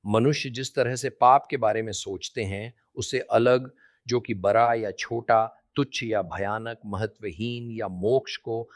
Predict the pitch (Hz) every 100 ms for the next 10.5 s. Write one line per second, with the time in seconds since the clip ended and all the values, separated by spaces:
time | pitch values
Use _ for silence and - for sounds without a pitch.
0 | - - - 139 120 120 113 101 98 101
1 | 104 104 92 92 82 85 - 71 - _
2 | _ _ _ _ _ - - - 131 -
3 | - _ _ _ _ _ _ _ 104 131
4 | 127 95 113 120 127 170 214 185 165 156
5 | 175 175 135 147 - 113 104 131 143 127
6 | 113 120 110 107 107 113 117 123 147 _
7 | _ _ 113 110 104 92 110 101 98 92
8 | 120 135 185 160 - 143 131 123 117 113
9 | 135 120 131 - 110 104 107 123 - 95
10 | 87 95 80 73